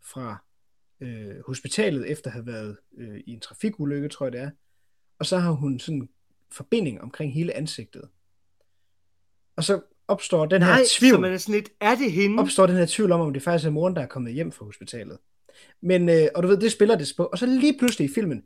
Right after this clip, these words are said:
Speaker 1: så skifter stemningen, så det faktisk bliver børnene, der bliver de uhyggelige. Og det gør den bare, du ved, ekstremt sådan raffineret, og, altså, så du ved,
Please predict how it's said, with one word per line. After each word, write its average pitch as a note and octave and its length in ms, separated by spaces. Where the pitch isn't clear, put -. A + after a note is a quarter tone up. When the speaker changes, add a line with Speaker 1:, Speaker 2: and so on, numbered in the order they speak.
Speaker 1:
så A#3 100
skifter C#4 500
stemningen, E3+ 640
så - 100
det D#3+ 100
faktisk F#3 200
bliver C#3 160
børnene, A#2 440
der D3+ 60
bliver C#3 200
de C#3 120
uhyggelige. G2 680
Og F#3 80
det A3 100
gør A#3+ 120
den F#3+ 200
bare, E3 300
du F3+ 60
ved, F3+ 200
ekstremt F3+ 680
sådan B2+ 460
raffineret, F3 760
og, B2+ 320
altså, D3+ 160
så D#3 140
du F#3 60
ved, G#3+ 140